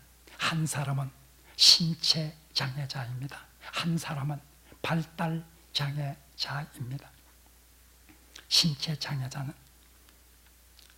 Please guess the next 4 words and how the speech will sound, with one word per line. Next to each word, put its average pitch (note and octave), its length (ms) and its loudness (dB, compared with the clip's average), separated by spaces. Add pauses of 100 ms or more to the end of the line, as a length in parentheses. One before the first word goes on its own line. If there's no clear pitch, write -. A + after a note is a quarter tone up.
(500)
신체를 F3+ 760 4 (1500)
움직일 D3 380 -2
수가 D#3 520 -4
없습니다. C#3+ 540 -6